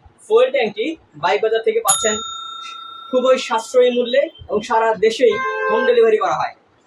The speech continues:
আপনারটির জন্য এখনই অর্ডার করুন বাইক বাজারে। বাইক বাজারে অর্ডার করা, করবেন বাইক বাজার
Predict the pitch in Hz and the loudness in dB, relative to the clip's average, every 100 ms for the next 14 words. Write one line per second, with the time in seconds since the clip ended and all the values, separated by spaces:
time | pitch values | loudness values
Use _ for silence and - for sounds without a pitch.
0 | _ _ _ - 214 214 262 254 - 294 | _ _ _ -4 -4 -2 -4 -2 -4 -2
1 | 233 214 220 226 - 208 220 269 269 247 | 0 2 0 -2 -2 -2 -2 -4 -2 0
2 | 247 247 240 277 302 156 180 185 190 165 | 0 0 0 0 -4 -4 -4 -4 -4 -6
3 | 139 - - 196 247 269 277 226 - 196 | -8 -14 -6 -2 0 0 -2 -2 0 -2
4 | 233 269 269 247 220 214 233 214 208 349 | -2 -4 -2 0 0 0 -2 0 0 -2
5 | - 180 180 190 190 190 | -4 -6 -4 -2 -2 -2